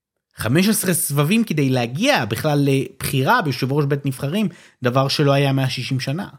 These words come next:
לא היה דבר כזה, פעם ראשונה בהיסטוריה האמריקנית. בסדר, אבל תסתכלו על התקופה. התקופה הזאת היא תקופה של כאוס פוליטי, חברתי,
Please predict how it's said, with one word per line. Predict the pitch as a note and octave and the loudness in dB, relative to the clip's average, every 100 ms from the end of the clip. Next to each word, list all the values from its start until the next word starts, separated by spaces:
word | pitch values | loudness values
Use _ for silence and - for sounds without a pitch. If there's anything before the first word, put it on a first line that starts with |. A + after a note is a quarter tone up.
| _ _ _ _ _ _ | _ _ _ _ _ _
לא | B2+ | 2
היה | E3 F3+ | 4 4
דבר | D#3+ D3 D3+ | 4 4 2
כזה, | C#3 B2+ F#2+ | 2 -2 -2
פעם | E2+ F3+ G3+ | 0 2 2
ראשונה | F3+ D3 E3 D#3 | 2 0 2 2
בהיסטוריה | D3 C3 - C#3+ C3+ | 2 0 0 2 2
האמריקנית. | A2+ G#2 G2 F#2+ D#2+ - _ _ _ _ _ _ _ | 0 -2 -6 -10 -14 -18 _ _ _ _ _ _ _
בסדר, | G2 - F#3+ F3 F2 D2+ - _ _ - | -8 0 0 2 0 -4 -14 _ _ -8
אבל | G2+ A2 | -4 -2
תסתכלו | G#2+ A2 A#2 D#3+ F#3+ | -2 -4 -2 2 4
על | E3+ | 2
התקופה. | - - G#2 - F3+ C#3 - - _ - _ - | 0 -6 -8 -2 2 2 0 -10 _ -20 _ -12
התקופה | G#2 - - G#2+ - G3 F3+ | -10 -10 -8 -4 0 2 2
הזאת | A#2 F#2+ E2+ - - - | 0 -2 -6 -8 -20 -18
היא | G#2+ | -16
תקופה | - - G#2 - C#3+ C#3+ C#3 _ _ _ _ | -12 -8 -6 0 2 2 -2 _ _ _ _
של | - - B2+ B2 A#2+ B2 B2 _ _ _ _ - | -8 -2 0 2 0 -2 -8 _ _ _ _ -6
כאוס | - E3+ D#3 D3 - - - - _ _ _ - | 2 4 4 4 0 -4 -8 -12 _ _ _ -4
פוליטי, | B2+ A2 C3+ C#3 - D3 D3 C#3 _ _ _ _ - | 0 2 2 0 0 0 0 -2 _ _ _ _ -8
חברתי, | - G#2 G2 G2+ - - E3 D#3+ | -4 -2 -2 -4 -2 0 2 2